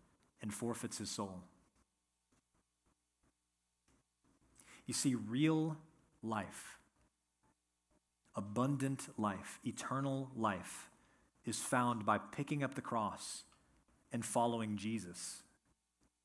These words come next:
The way to life is the path of suffering, the exact same path that led Jesus to Jerusalem, and then to the cross, and then to the grave.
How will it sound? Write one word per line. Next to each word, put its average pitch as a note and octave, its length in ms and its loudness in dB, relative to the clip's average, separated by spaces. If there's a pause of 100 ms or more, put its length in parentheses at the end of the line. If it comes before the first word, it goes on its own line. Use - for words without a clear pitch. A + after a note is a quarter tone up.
(1120)
The A#2+ 100 2
way B2 400 6
to E3+ 160 2
life C3 600 2
is B2 180 2
the A#2+ 100 0
path C#3 540 6
of A#2 120 0
suffering, G#2 440 -2 (1120)
the B2+ 160 4
exact C3 400 4
same C#3+ 320 2
path C3+ 360 6
that A2 140 0
led A#2 200 2
Jesus G#2+ 480 0
to C#3 220 -2
Jerusalem, B2+ 580 -2 (1600)
and A#2 100 -2
then B2 140 2
to C3+ 120 -2
the C#3+ 80 0
cross, A2 680 0 (1000)
and A2+ 120 -2
then A2+ 140 0
to A2+ 100 -6
the A2 80 -4
grave. G2+ 500 -6